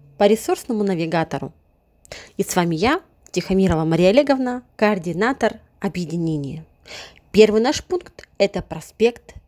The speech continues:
Звездный. Потом мы переместимся на второй пункт — это улица Многодельная, дом десять. Далее нас ждет путешествие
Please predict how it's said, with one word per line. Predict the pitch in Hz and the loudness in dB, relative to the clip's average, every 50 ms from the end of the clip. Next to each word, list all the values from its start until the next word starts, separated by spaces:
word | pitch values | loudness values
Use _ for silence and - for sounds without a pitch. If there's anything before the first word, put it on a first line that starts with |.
| - 196 | -10 -10
Звездный. | 170 - 196 160 175 175 165 160 - - 180 180 175 - _ - - - - - _ - - - - - - - | -8 -6 -6 -4 -4 -4 -4 -4 -6 -10 -16 -18 -18 -20 _ -20 -20 -20 -20 -20 _ -20 -18 -18 -18 -14 -6 -4
Потом | - - - 415 415 | -4 2 2 4 4
мы | 330 269 | 4 2
переместимся | - 214 202 196 196 196 - - - 185 170 160 - - 156 - _ - | 2 0 0 0 0 0 -4 -4 -6 -6 -6 -6 -10 -14 -14 -16 _ -8
на | 202 180 180 | -6 -6 -6
второй | - - - 196 185 180 | -6 -2 0 0 0 0
пункт — | 180 - 294 359 415 - - - - - | 0 -2 -2 -2 -2 -4 -10 -12 -8 2
это | - 214 208 - - - - _ - | 2 2 2 2 -2 -6 -6 _ 0
улица | - 320 330 330 311 302 - - - 247 247 240 - _ - | 2 4 6 6 4 2 2 0 0 0 0 0 -6 _ -4
Многодельная, | 202 214 220 220 214 196 202 185 160 143 165 180 180 185 190 196 220 233 247 | -2 0 2 2 2 2 0 -4 -4 -2 -2 -2 0 0 0 0 0 -2 -2
дом | 226 196 175 190 180 190 202 214 _ - | -4 -4 -2 -2 -2 -2 -6 -8 _ -12
десять. | 196 180 170 190 202 165 151 - - - - _ - _ _ _ _ _ _ - - - - - - - - - - _ _ _ - | -10 -6 -2 2 2 2 2 0 -8 -14 -14 _ -20 _ _ _ _ _ _ -20 -20 -20 -20 -20 -20 -20 -20 -20 -20 _ _ _ -2
Далее | 214 302 339 392 392 403 403 392 _ _ _ _ _ - | 4 6 8 8 8 8 6 4 _ _ _ _ _ -8
нас | 240 240 220 196 | -6 -6 -4 -6
ждет | 226 190 226 226 214 220 _ _ _ _ _ | -6 0 2 2 2 2 _ _ _ _ _
путешествие | - 196 - 196 185 - - 233 254 277 - - - - 302 330 | -12 -10 -8 -6 -4 -2 0 0 0 0 -2 -10 -6 -4 -4 -4